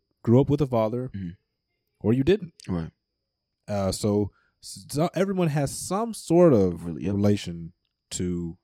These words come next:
Speaker 1: having a father of some sort, otherwise you wouldn't be here, right? So, you know, my father in particular, we have a very,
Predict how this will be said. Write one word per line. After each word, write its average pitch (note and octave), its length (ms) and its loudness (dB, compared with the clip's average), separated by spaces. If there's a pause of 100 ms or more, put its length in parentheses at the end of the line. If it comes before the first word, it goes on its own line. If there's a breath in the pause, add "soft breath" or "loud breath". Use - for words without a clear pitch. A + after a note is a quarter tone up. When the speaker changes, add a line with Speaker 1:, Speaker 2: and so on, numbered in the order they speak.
(440)
Speaker 1:
having F2+ 420 -8
a D#2+ 80 -8
father D2+ 360 -10
of - 100 -16
some D#2+ 220 -14
sort, D#2 160 -10
otherwise E2 260 -8
you D#3+ 80 -12
wouldn't D#2 160 -12
be E2+ 140 -8
here, E2 280 -14
right? - 140 -14 (540 loud breath)
So, F#2+ 300 -2 (1120)
you A2 120 -4
know, G2 100 -4
my G#2+ 220 -4
father F#2+ 400 -4
in F#2 160 -10
particular, G#2 800 -4 (560)
we A2+ 220 0
have G#2+ 180 -2
a G2 60 -2
very, F2+ 580 -2